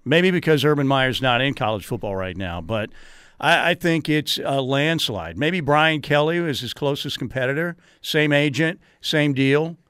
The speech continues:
you know. Uh, but is there anybody that's more disliked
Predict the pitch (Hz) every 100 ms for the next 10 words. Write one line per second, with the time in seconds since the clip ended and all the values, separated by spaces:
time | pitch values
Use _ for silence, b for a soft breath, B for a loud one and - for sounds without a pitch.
0 | _ _ - 135 143 135 160 151 _ _
1 | _ _ _ _ _ _ _ _ - 135
2 | 135 131 127 117 95 147 151 147 139 139
3 | 147 165 156 156 170 160 131 143 139 143
4 | 127 - 123 127 156 -